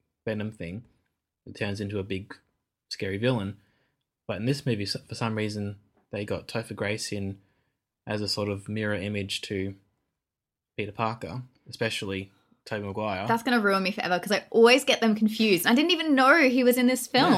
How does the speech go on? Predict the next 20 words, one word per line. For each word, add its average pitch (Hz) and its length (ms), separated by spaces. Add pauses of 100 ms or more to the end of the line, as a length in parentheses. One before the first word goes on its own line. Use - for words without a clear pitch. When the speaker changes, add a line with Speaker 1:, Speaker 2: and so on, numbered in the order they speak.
(160)
Speaker 1:
Yeah. 165 100 (920)
So, 123 200
and 120 280
then 120 140
it's, - 360
it's 110 160
Venom, 113 320
who's 107 140
supposed 110 200
to 117 60
be - 20
this 110 60
big 104 180
tough 110 240
guy, 98 240
and 98 80
then 101 80
he's 95 120
just 107 180
got 98 220